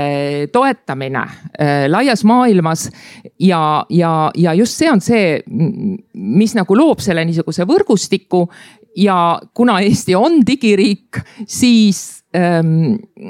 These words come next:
just see annab meile selle võimaluse, et need inimesed oleksid kõik nagu selle ühe võib-olla kultuurikeha liikmed või et neil oleks nagu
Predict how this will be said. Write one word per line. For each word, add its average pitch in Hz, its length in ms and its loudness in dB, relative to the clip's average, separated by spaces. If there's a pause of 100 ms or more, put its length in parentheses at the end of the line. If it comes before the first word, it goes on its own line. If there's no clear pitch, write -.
(100)
just 208 220 2
see 269 100 0
annab 226 320 -2
meile 160 260 -2
selle 277 300 0
võimaluse, 180 720 2
et - 400 -8 (140)
need 196 140 0
inimesed 180 460 0
oleksid 202 380 -2
kõik 214 300 -2
nagu 147 200 -2
selle 160 380 0
ühe 196 280 2 (440)
võib-olla 156 400 0 (460)
kultuurikeha 196 960 0
liikmed 165 500 -4
või 127 160 -4
et - 140 -10
neil 156 180 -2
oleks 196 380 -2
nagu 139 320 -4